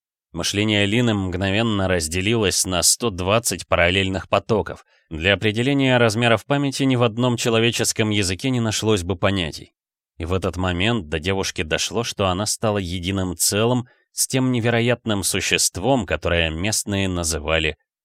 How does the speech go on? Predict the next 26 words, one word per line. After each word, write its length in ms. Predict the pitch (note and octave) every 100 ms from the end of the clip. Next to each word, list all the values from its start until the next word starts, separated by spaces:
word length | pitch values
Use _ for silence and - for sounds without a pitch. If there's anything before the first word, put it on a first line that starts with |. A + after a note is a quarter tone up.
| -
лесом. 580 | E2 D#2+ - - - _ _ _ _ _ _ _ _ _ _ _
Сформировав 680 | - - G#2+ A2 A2+ A#2+ A2+
вопросы, 500 | A2 G#2+ G#2 B2 -
она 220 | C3+ C3+
принялась 540 | B2+ C3 A2+ G#2+ A#2 -
искать 440 | A2 - - A#2+ B2
на 140 | A#2
них 220 | G#2 F2+
ответы. 440 | G2+ F#2+ F2 C#2 - _ _ _ _ _ _
В 100 | -
первую 400 | C3 B2+ B2+ C3+
очередь 500 | - D3 - D3 C3+
Лину 280 | B2 C#3 C3
интересовало, 760 | A2 A2 G2+ F#2 G2+ G#2 C#3 B2+
что 220 | - C#3+
такое 340 | C3+ - C3
нашествие, 720 | B2+ B2+ - B2 F#2 - D#2 - _ _ _
что 280 | - - C#3+
такое 340 | B2 C3 A#2
сам 400 | G#2 - A2 G#2
лес 340 | G2+ C3 D3 B2
и 40 |
откуда 400 | A2 - D3 C#3
он 160 | B2+ A#2+
вообще 340 | G#2+ - B2+
взялся. 560 | A#2+ A2+ G#2 D2 -